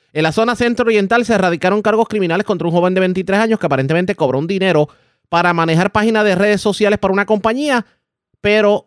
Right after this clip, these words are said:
no cumplió con el trabajo y se quedó con el dinero. En el sur de Puerto Rico, una persona murió aparentemente, eh, a raíz de una caída.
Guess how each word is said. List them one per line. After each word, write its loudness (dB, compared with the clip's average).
no 0
cumplió -2
con -4
el 0
trabajo 0
y -4
se -4
quedó 0
con -4
el -2
dinero. -2
En -2
el -2
sur 0
de 0
Puerto -2
Rico, -2
una 0
persona 0
murió 2
aparentemente, 0
eh, 0
a -2
raíz -2
de 2
una 0
caída. -2